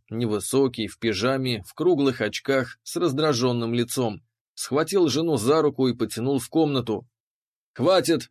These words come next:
Я не позволю тебе связываться с этим! Слышишь?"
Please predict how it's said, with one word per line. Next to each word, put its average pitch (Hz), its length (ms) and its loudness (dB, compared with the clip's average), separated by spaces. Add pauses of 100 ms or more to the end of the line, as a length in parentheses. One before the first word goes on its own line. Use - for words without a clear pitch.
Я 135 160 0
не 196 100 2
позволю 190 480 4
тебе 151 260 0
связываться 143 600 2
с 147 140 -2
этим! 143 480 0
Слышишь?" 170 560 0